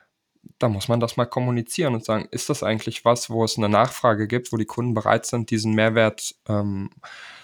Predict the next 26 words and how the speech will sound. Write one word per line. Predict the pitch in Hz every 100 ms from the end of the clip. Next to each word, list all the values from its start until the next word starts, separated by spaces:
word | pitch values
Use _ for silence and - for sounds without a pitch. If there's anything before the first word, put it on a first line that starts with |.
| -
zu | -
tragen? | - 107 123 143 139 156 85 -
Ich | 107 -
würd | 120
persönlich | - 110 113 113
aus | 104 110
meiner | 104 123
Sicht | 117 -
sagen, | 107 95
ja. | 98 95 127 190 -
Ähm, | 120 113 110 107 -
zu | - 113
einem | 110
gewissen | 107 113
Ausmaß | 104 - 117
fände | - 107
ich | 113
das | 110 -
schon | 107 113
interessant, | 127 - 135 131 135 - - - - -
aber | 104 113 123 120 113 -
das | - 110 -
muss | -
man | 113
natürlich | - 110 104
an, | 107 107